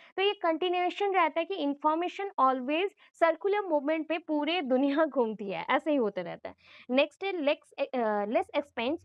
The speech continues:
for students because open educational resources are open, uh, in the media and, uh, free to access, so it has no cost or the little cost।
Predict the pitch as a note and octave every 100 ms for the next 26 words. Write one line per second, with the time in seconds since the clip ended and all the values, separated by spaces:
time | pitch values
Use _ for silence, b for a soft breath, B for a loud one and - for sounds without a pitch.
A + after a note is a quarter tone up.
0 | D#4 D4+ - C4 A3 C#4+ - B B B3+
1 | D4 F#4 A4 _ F#4+ D4 G4 G4+ F4+ F#4
2 | - G4 D4+ D4+ C#4+ F4+ F4+ F4+ - B3+
3 | - D4+ G4 b b A#3 A3+ A3+ D4 C#4
4 | C4 A#3+ G#3 G#3+ C#4+ B3 A3+ A3 G#3+ -
5 | D4 D#4 E4+ A3+ - G#3+ - _ E4 E4
6 | E4 E4 - _ _ _ B3 A3+ A#3+ B3
7 | - A3+ A#3+ C#4+ D#4+ E4 E4+ E4 E4 D#4+
8 | F4 E4+ E4+ F4+